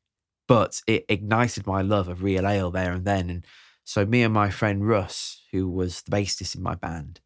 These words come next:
we started to discover real ale for ourselves. So we used to go down Sheffield a lot to the Corporation, which is, like, a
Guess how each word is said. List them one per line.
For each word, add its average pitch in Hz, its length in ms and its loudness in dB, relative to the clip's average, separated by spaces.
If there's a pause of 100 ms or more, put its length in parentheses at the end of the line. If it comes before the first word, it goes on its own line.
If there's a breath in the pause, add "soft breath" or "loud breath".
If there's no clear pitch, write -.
(920)
we 104 340 2 (260)
started - 420 4
to 90 160 0
discover 90 760 0
real 98 260 2
ale 104 280 4
for 92 200 0
ourselves. 92 840 -2 (140)
So - 160 -6
we - 20 4
used 107 140 2
to 110 100 0
go 98 60 4
down 92 80 2
Sheffield 90 420 -2
a 90 60 -2
lot 90 220 -2 (180)
to - 100 -10
the 92 60 -8
Corporation, 92 840 -4
which 92 200 -12
is, 87 100 -8
like, - 220 -6
a 92 280 -8